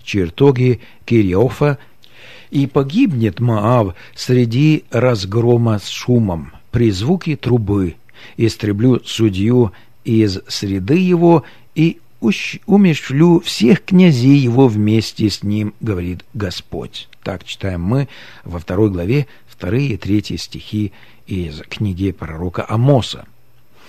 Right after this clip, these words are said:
Друзья, эта гордая нация была уничтожена до конца,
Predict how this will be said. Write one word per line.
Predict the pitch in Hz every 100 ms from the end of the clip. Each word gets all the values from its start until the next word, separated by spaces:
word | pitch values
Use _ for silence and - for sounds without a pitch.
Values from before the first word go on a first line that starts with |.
| - - -
Друзья, | 120 165 117 82 - - - - -
эта | - 113 127
гордая | 123 202 175 120 104
нация | 101 127 - - 92 92
была | 110 147 156
уничтожена | 156 139 117 - - 156 147 120 123 107
до | 92 156 196
конца, | - 151 147 - - 113 117